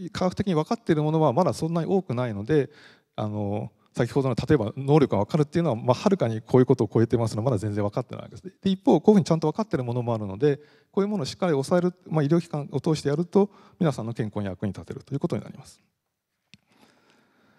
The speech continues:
で、えっと、いうことで、えっと、我々はですね、地球上にはこう約七十億の、えっと、人が住んでいます。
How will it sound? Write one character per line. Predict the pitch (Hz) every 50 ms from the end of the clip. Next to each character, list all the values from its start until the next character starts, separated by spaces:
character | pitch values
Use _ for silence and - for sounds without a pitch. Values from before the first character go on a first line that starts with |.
| _ _ _ _ _ _ _ _ _ _ _ _ _ _ - -
で、 | 175 175 180 175 -
え | 208 175 151
っ |
と、 | - - - 156 147 147 147 147 - - -
い | 185 185
う | 190
こ | 190 196
と | - 190 160
で、 | 151 170 170 170 160 143 139 135 127
え | 127
っ |
と、 | - - - 131
我 | 131 147 170
々 | 175 180 175 180 175
は | 165 127
で | 117 113
す | - 127
ね、 | 117 113
地 | - - -
球 | - 175 175 175 170
上 | 165 165 165
に | 170 165 135
は | 113
こ | - - 107
う |
約 | 143 151 - -
七 | 104 104 113 127 170 208
十 | 202 196 226 220
億 | 156 117 - 110
の、 | 98 98 -
え | -
っ | 101
と、 | - - 107
人 | 104 - - 123 113
が | 107 104
住 | 104 - 107
ん | 98 98
で | -
い | -
ま | - -
す。 | - - -